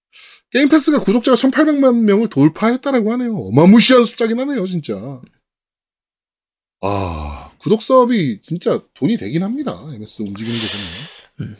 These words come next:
Speaker 2: 약간 의아한 건 게임박-, 그 엑-, 엑스박스 라이브 월간 활성 유저가 일억 명이 돌파했다고 하는데
Speaker 1: 네.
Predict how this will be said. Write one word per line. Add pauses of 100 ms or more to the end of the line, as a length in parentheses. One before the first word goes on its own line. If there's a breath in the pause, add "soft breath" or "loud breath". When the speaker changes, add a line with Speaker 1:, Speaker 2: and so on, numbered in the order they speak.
(140)
Speaker 2:
약간
의아한
건
게임박-,
그
엑-,
엑스박스
라이브
월간
활성
유저가
일억
명이
돌파했다고
하는데
Speaker 1:
네.